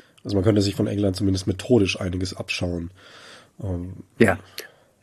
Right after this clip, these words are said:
Speaker 2: Und dann spielt natürlich eine Rolle, dass die, äh,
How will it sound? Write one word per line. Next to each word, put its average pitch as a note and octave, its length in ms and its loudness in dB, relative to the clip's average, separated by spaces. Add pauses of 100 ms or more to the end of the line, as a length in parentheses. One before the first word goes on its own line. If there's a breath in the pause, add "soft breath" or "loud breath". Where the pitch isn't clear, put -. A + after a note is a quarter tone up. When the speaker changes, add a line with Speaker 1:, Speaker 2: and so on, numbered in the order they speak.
(240)
Speaker 2:
Und B2+ 140 8
dann D#3 100 8
spielt D#3 220 6
natürlich C#3 320 4
eine B2 80 6
Rolle, B2+ 220 6
dass G#2+ 240 2
die, G2+ 220 2 (240 loud breath)
äh, G#2 240 0